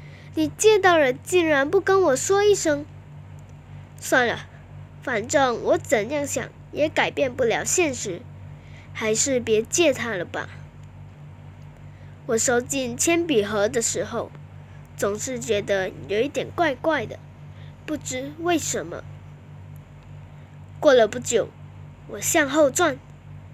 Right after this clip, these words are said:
看见柔轩把橡皮中的一部分捏成一小团，然后塞进钢笔的盖子里。他究竟想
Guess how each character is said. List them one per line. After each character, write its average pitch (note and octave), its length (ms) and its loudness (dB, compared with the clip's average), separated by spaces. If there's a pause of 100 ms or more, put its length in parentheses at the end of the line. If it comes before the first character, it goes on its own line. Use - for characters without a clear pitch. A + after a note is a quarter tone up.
(300)
看 C#4 180 -2
见 B3+ 200 2
柔 B3 240 4
轩 G4 480 4
把 A3 160 -2
橡 F#4 260 2
皮 D#4+ 160 4
中 G4+ 320 4
的 D4+ 140 4
一 A3+ 100 0
部 C#4 240 -2
分 C4+ 280 2 (420)
捏 D#4 200 4
成 D4 280 2
一 G4 80 6
小 A#3+ 260 2
团， A#3 400 -6 (520)
然 A3 220 -2
后 C4 240 4
塞 D4+ 280 4
进 C#4+ 320 -2
钢 F#4 260 4
笔 C#4 120 -4
的 A#3+ 120 -2
盖 F4 300 6
子 A3 260 -2
里。 A3+ 160 -2 (1200)
他 C4+ 180 0
究 B3+ 220 -2
竟 B3 400 -4
想 - 220 -8